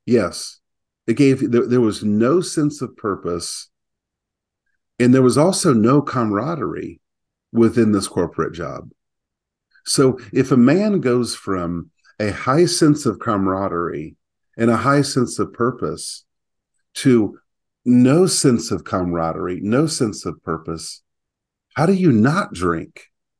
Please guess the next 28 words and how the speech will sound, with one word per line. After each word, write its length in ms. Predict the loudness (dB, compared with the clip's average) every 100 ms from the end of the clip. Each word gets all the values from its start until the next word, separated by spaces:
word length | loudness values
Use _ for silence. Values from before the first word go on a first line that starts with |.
| _ _ _ _ _ _ _ _ -4
How 100 | 2
do 60 | 4
you 200 | 4 6
not 480 | 6 4 -2 -4
turn 320 | -6 -2 -2 -2
to 160 | -4
a 60 | -4
drug? 500 | -8 -10 -10 -12 -18 _ _ _ _ _ _ _ _ _ _
How 120 | -2
do 80 | 2
you 140 | 4
not 400 | 4 4 2 -4
start 360 | -4 -2 -2 -4
gambling? 680 | -6 -6 -8 -10 -12 -16 -20 _ _ _ _ _ _ _ _
I, 120 | -10 -2
I 140 | 0 2
would 240 | 2 0
say 320 | -2 0 0
that 260 | 0 -2 -4
the 80 | -2
human 380 | 0 2 2
being 300 | 0 -2 -2
almost 420 | -4 -2 -2 -4 -8
has 400 | -10 -10 -10 -8
to. 380 | -6 -6 -8 _ _ _ _ _ _ _ _ _ _ _ _ _ _ _ _
If, 160 | -2 0
if 240 | -2 -2 0
you, 400 | 2 2 0